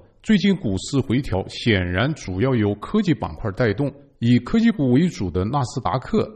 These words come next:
综合指数周四收盘比上周创下的历史高点下跌了百分之三点八，而标普五百指数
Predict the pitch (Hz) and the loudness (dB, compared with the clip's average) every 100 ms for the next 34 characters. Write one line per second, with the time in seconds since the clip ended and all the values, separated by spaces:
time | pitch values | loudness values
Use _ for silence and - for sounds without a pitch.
0 | - - 220 226 135 131 92 87 - 147 | -14 -2 -2 2 0 -2 -6 -8 -6 -6
1 | - _ - - 160 - 170 - - _ | -6 _ -6 -2 0 -2 -4 -6 -10 _
2 | - - 180 - 117 127 90 - - 156 | -8 -2 0 0 -2 -2 -6 -4 -2 -2
3 | 117 131 127 156 123 135 107 117 175 - | -2 -4 -4 -4 -2 -2 0 0 -2 -4
4 | 92 - 156 165 107 92 - _ - - | -8 -4 -2 -2 -4 -6 -10 _ -8 -4
5 | 120 104 127 123 107 - - - 87 82 | -2 0 4 4 2 -4 -6 0 0 0
6 | 110 113 - 139 120 82 87 127 - - | -4 -4 -2 -2 -2 -4 -4 -4 -6 -14
7 | _ - 120 - - _ - 190 - 139 | _ 0 0 0 -8 _ 2 2 2 -2
8 | 131 226 170 127 - 90 82 143 | 0 2 2 2 -2 -8 -6 -8